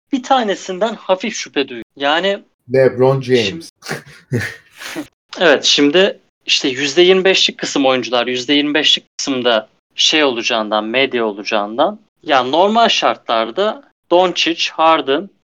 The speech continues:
Speaker 1: LeBron ve Davis garanti benim şahsım. Şimdi Kawhi konusunda hafif bir soru işareti var benim gö-, Şimdi LeBron'la Davis ikisinde de bir ve ikiyi alırlar. Yani hem, e, medyada hem de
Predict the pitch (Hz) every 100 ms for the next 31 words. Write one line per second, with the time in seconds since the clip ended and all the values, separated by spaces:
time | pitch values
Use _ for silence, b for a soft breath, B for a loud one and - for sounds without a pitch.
0 | - 175 185 151 139 117 117 156 143 131
1 | - 170 139 120 - - _ 131 110 104
2 | - 98 - _ - - - - 185 214
3 | 262 - _ _ - - 147 196 254 247
4 | 190 165 - 151 139 175 226 - _ -
5 | 190 - 247 - 214 208 240 - _ -
6 | - 165 160 - 143 127 123 117 101 92
7 | - _ - 110 104 104 - - - -
8 | 143 143 151 147 _ _ 147 151 180 196
9 | 220 202 170 180 185 143 196 226 - -
10 | - 208 - 226 196 170 247 262 _ _
11 | 160 208 208 180 160 - 226 214 160 139
12 | 107 104 - 131 120 120 120 165 156 _
13 | _ - 127 127 151 165 143 127 175 170
14 | 165 143 165 190 196